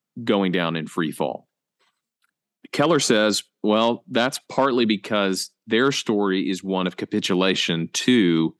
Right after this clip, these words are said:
the progressive mindset, the progressive ethics that have taken force in American culture over the last fifty years.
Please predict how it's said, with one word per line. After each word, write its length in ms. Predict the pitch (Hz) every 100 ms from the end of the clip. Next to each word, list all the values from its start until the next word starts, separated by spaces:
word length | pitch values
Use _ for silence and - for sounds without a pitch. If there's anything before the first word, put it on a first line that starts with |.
| - - - - -
the 500 | 92 98 90 90 90 -
progressive 880 | - 90 90 90 104 - 110 101 98
mindset, 840 | 90 90 90 92 95 - 98 95
the 60 | -
progressive 480 | 98 98 95 101 90
ethics 560 | - 98 - 82 - -
that 100 | 90
have 120 | -
taken 640 | - 95 98 87 87 98 -
force 360 | - 101 95 -
in 80 | 90
American 380 | 87 85 90
culture 320 | - 156 - 92
over 100 | 87
the 80 |
last 280 | 82 78 -
fifty 240 | 87 - 73
years. 360 | 73 55 -